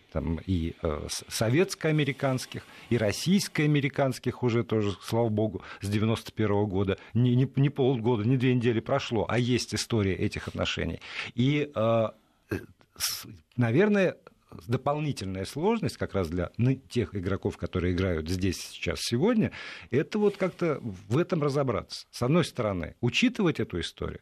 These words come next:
а с другой стороны, может быть, отказаться от этой истории. И если мы возьмем все-таки за точку отсчета сегодняшнюю встречу, на которую все так рассчитывали, сейчас я читаю ленту,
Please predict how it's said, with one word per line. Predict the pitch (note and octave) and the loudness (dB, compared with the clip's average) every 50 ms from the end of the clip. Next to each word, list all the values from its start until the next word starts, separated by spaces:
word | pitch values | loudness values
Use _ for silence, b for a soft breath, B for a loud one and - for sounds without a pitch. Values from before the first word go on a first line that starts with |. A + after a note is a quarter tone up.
| _ b b b b b | _ b b b b b
а | b G#2 | b -4
с | F#2 | 0
другой | F2 G#2 A2+ B2+ F3+ F#3+ | 2 0 4 4 4 2
стороны, | F#3+ - - F#3 F3+ E3 D#3+ D#3 D3+ B2+ - | 2 0 2 2 2 4 2 0 0 -2 -2
может | G#2+ A2+ C#3 C3 C3 C3+ | 0 2 2 2 2 0
быть, | B2+ C3 C3+ - | 0 -2 -2 -4
отказаться | A2+ G2+ - - B2+ A#2 G#2+ C3 A#2 G2+ - - - E2 | -8 -6 -2 -2 -2 2 2 2 0 0 -2 -6 -6 -6
от | E2 E2+ E2+ - | -8 -8 -8 -8
этой | E2+ D#2 - - - | -8 -8 -8 -12 -14
истории. | - - _ - E2 - - _ B B B B | -14 -18 _ -18 -18 -18 -18 _ B B B B
И | B G2+ | B 0
если | G#2+ C#3+ F#3 F3 - F3+ | 2 2 2 2 2 2
мы | E3+ E3 F3 E3 | 4 6 4 4
возьмем | B2 C3 C3 A#2+ C3+ D3 D3 | 4 2 2 2 2 2 2
все-таки | - - B2 - - A2+ G#2 | 0 -2 -6 -4 0 0 2
за | G#2 G2+ | 2 2
точку | - C#3+ C#3 - - A2+ | 0 -2 -2 0 -2 -2
отсчета | G#2+ - - - C#3+ C#3 - - | -2 0 0 0 0 0 0 -4
сегодняшнюю | - - A#2 A2 A#2+ G2 F2 E2+ - - - F2+ F#2+ | 0 0 2 2 2 2 0 -2 -2 -4 -6 -6 -6
встречу, | - - - - G#3+ A3 - - C3+ | -8 -12 -2 0 0 0 2 2 0
на | A2+ G2 | 0 2
которую | G#2 F#2+ - C#3+ C3+ B2 | 0 0 0 0 2 2
все | F#2+ - - F#2 | 0 -2 -4 -4
так | - F#2+ - - | -4 -4 -2 -2
рассчитывали, | F#2+ - - - - - - B2+ G#2+ G2+ | -4 -4 0 -2 -2 0 0 0 0 2
сейчас | F#2+ - G#2+ G2+ - | 0 0 -2 -2 -2
я | G2 | -4
читаю | E2 - - - - G2 F#2 F2 | -4 -4 -4 -2 0 0 2 2
ленту, | F2 G2+ B2 A2+ A2 - G#2 B | 4 4 2 2 0 -2 -2 B